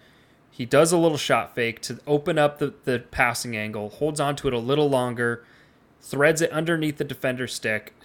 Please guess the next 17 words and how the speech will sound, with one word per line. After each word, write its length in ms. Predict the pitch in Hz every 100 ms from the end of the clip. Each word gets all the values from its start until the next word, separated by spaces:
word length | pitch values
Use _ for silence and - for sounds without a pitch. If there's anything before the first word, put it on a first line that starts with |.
| -
to 300 | - 147 143
Sam 300 | - 131 123
Carrick, 360 | - 120 110
who 100 | - -
has 240 | 170 151
a 120 | 147 - - _ _ -
wide 360 | 139 185 175
open 320 | 160 151 147 131
net. 220 | 117 - _ -
Like, 200 | 147 143
Sam 280 | - 180 240
Carrick 300 | 220 233 226
could 120 | 220
have 80 | 202
scored 500 | - - 147 160 190 170 - _ -
and 180 | 156 156
then 160 | 151